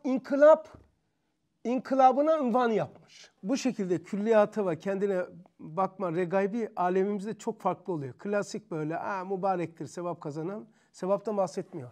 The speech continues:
Beş tane inkılap var. Beş tane. O beş tane inkılabın, hani diyor ya, e, Cenab-ı Hak, "Sema ve arzı altı günde yarattım." On üçüncü sözde değil mi? O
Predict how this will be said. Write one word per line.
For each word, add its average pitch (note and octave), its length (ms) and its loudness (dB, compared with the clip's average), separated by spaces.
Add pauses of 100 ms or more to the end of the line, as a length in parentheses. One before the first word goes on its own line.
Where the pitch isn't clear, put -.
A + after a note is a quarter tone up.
(120)
Beş A3+ 400 2
tane A#3+ 280 2
inkılap A3 460 4
var. - 340 -8 (100)
Beş F#3+ 280 6
tane. C3 380 -4 (120)
O B3 240 6
beş D4+ 280 4
tane G3 420 6
inkılabın, F#3+ 920 0 (680)
hani G#3 320 4
diyor C#4 180 4
ya, D#3 260 2 (540)
e, F#3 280 0
Cenab-ı G#3 360 4
Hak, F3+ 220 2 (100)
"Sema G3+ 400 2
ve G3 60 8
arzı F#3 280 6
altı - 320 2
günde E3+ 280 0
yarattım." C3 520 -2 (640)
On F#3 160 0
üçüncü D#3 380 -6
sözde - 420 -16
değil A3 140 -8
mi? F3 80 -12 (320)
O C4+ 460 12